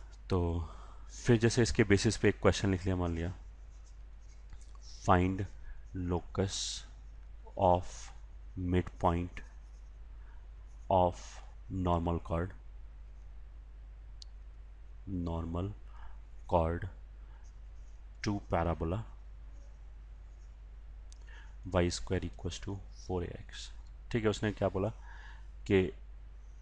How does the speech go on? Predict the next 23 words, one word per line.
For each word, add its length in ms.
एक 160
ऐसे 200
नॉर्मल 300
कॉर्ड 240
ले 80
लिया, 220
ठीक 160
है, 120
ये 180
मान 200
लिया 120
ए 220
हो 180
गया, 120
बी 220
हो 80
गया, 120
इसके 340
मिड 340
पॉइंट 300
का 80
लोकस 460
चाहिए, 320